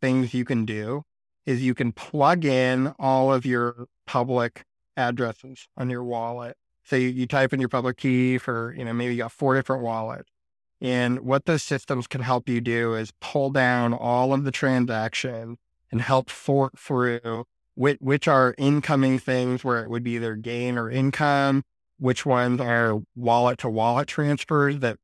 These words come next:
that wouldn't be taxable, and then which ones are maybe liquidations in which you have a capital gain or a loss. And, and then in those situations, it helps you track your basis and your gain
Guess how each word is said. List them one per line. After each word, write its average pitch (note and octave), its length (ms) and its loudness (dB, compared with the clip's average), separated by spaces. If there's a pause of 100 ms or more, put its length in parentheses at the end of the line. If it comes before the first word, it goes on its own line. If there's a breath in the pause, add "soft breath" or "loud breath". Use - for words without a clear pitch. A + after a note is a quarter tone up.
that A2+ 140 -6
wouldn't B2 280 -2
be C#3+ 120 0
taxable, D3 840 0 (300)
and B2 120 2
then A#2+ 240 2
which B2 280 -2
ones A#2+ 340 2
are A#2 300 2
maybe A2+ 260 -2
liquidations A2+ 1040 -2
in G#2 160 -8
which G#2+ 240 -8
you A2+ 80 -2
have A2+ 200 -2
a A2+ 40 -10
capital A2+ 420 -2
gain A2 300 -8
or G#2 140 -14
a G#2 40 -16
loss. A2 380 -10
And, A2 200 -8
and B2+ 160 4
then A#2+ 140 4
in A#2 140 0
those A#2 180 -2
situations, A2+ 720 -6 (400)
it A#2 180 -2
helps A#2+ 320 -2
you A2+ 100 2
track A2+ 440 -2
your A2+ 180 -4
basis G#2+ 560 -4
and A2+ 140 -8
your A2 100 -8
gain A2 540 -4